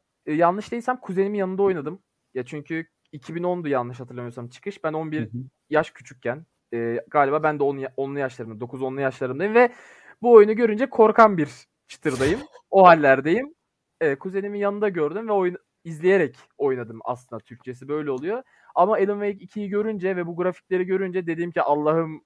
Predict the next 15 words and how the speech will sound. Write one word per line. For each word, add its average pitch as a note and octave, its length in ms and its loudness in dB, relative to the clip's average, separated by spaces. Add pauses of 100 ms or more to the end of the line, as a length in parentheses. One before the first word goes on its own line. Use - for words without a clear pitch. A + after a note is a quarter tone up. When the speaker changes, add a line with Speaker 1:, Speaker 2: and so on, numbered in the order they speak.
Speaker 1:
sonunda D3+ 480 -8
geldi. D3+ 560 -2
Sonunda D3+ 400 -6
güzel D3+ 400 0
bir D3 40 -6
oyun. D3 220 -6 (100)
İnşallah D#3 440 -4 (100)
gelir. E3 240 -4 (100)
İnşallah D#3 500 -4 (100)
ben D3+ 180 2
bu D#3 80 -10
tadı D#3 240 -6
tek - 280 -4
başıma C#3+ 300 -6
kendim D3 480 -4